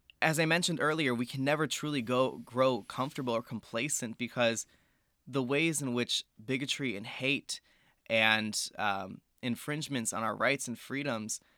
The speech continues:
uh, you know, continue will always evolve. And so we always have to be prepared to tackle the next challenge.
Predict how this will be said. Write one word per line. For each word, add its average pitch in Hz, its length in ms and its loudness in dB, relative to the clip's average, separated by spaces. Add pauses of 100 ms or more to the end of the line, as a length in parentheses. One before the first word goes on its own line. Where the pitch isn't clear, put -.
(580)
uh, 101 380 2 (640)
you 135 120 -8
know, 117 100 0
continue 135 500 -4
will 131 160 -4
always 151 300 0
evolve. - 540 -4 (320)
And 131 140 2
so 131 120 0
we 127 200 -2
always 139 340 4
have 123 260 0
to - 120 -6
be 120 440 2 (380)
prepared 117 540 -2
to 117 100 -6
tackle 113 420 2
the 110 120 -4
next 107 260 -2
challenge. 117 480 2